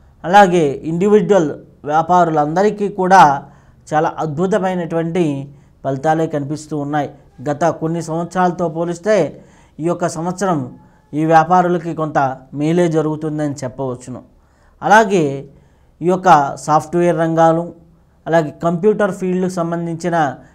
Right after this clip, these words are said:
ఇంటర్నెట్ ఫీల్డ్, వీటికి కూడా మంచి ఆదరణ లభిస్తుంది అని చెప్పవచ్చును. మంచి లాభాల వైపు ఈ ఇంటర్నెట్ ఫీల్డ్‌లో ఉన్నవారు, అంటే సర్వీస్ సెక్టార్‌లో ఉన్నవారికి కూడా మంచి ఆదరణ ఉంటుంది.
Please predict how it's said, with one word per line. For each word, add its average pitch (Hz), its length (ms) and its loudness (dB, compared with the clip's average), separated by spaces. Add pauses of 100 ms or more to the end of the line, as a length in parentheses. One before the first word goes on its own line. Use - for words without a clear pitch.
(140)
ఇంటర్నెట్ 160 600 -2
ఫీల్డ్, 160 340 -2 (340)
వీటికి 151 420 -6
కూడా 170 180 6 (500)
మంచి 160 260 -2 (220)
ఆదరణ 190 440 4 (120)
లభిస్తుంది 151 580 -4 (120)
అని 139 220 -8
చెప్పవచ్చును. 123 600 -10 (480)
మంచి 156 280 -4 (120)
లాభాల 165 440 4
వైపు 170 360 0 (760)
ఈ 160 40 -2 (160)
ఇంటర్నెట్ 185 580 -2
ఫీల్డ్‌లో 175 320 0 (100)
ఉన్నవారు, 160 400 0
అంటే 147 200 -2 (480)
సర్వీస్ 185 500 0
సెక్టార్‌లో 180 540 2
ఉన్నవారికి 160 480 0
కూడా 170 200 6 (460)
మంచి 147 220 -6 (120)
ఆదరణ 147 380 -2 (140)
ఉంటుంది. 131 360 -6